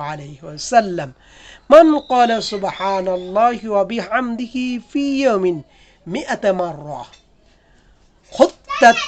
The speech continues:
خطايا وإن كانت مثله وزيد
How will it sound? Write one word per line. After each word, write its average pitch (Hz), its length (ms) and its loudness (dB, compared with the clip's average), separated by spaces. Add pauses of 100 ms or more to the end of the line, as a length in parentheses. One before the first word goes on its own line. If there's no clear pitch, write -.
(120)
خطايا 202 720 6 (260)
وإن 262 280 -4 (320)
كانت 190 380 2 (200)
مثله 196 400 -4 (480)
وزيد 170 640 -6